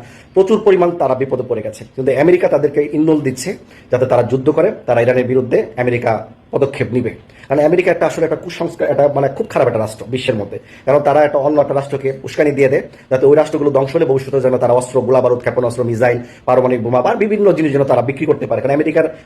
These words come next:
মেইন, আহ, বিজনেস আয়ের উৎস হচ্ছে তারা অস্ত্র, বিমান টিমান বিক্রি করা, এগুলো। কিন্তু আমেরিকা ভুলে গেছে যে ইরানের পাশে কারা ছিল, ইরানের পাশে কারা আছে। ইরানের পাশে আছে পাকিস্তান, চীন,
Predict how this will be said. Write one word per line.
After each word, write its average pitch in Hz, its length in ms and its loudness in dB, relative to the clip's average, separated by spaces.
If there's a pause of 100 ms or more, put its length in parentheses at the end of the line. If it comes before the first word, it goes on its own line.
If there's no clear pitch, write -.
(100)
মেইন, 170 480 0 (220)
আহ, 127 300 0
বিজনেস 143 340 -4
আয়ের 139 200 2
উৎস 135 180 -2
হচ্ছে 127 180 0
তারা 113 320 -2
অস্ত্র, 131 280 -2
বিমান 123 260 0
টিমান 113 200 -4
বিক্রি 127 200 -6
করা, 117 160 0
এগুলো। 123 300 -2 (400)
কিন্তু 139 200 2
আমেরিকা 156 260 2
ভুলে 143 200 2
গেছে 165 240 2
যে 131 80 -2
ইরানের 139 260 0
পাশে 120 220 -6
কারা 123 180 -2
ছিল, 120 180 -8 (180)
ইরানের 139 240 0
পাশে 123 160 -4
কারা 120 200 -2
আছে। 107 240 -10 (380)
ইরানের 147 220 2
পাশে 143 240 0
আছে 143 160 -2
পাকিস্তান, 123 460 -4 (400)
চীন, 139 400 -2